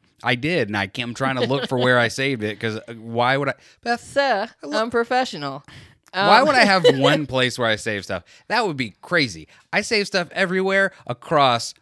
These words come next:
Speaker 1: many Instagram and Twitter accounts.
Speaker 2: And how has that served you?
Speaker 1: Across many Google accounts. <laughs>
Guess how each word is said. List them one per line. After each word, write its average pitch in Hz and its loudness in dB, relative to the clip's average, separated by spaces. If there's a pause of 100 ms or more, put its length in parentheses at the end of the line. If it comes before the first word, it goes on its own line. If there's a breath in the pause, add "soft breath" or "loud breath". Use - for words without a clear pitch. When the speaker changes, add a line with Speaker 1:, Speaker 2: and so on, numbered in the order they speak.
(120)
Speaker 1:
many 170 -2
Instagram 151 0
and 127 -4
Twitter 123 0
accounts. 117 -2
Speaker 2:
And 185 -6
how 190 0
has 180 -2
that 156 -2
served 139 -8
you? 139 -6
Speaker 1:
Across 139 0
many 151 -2
Google 139 0
accounts. 123 -4
<laughs> - -12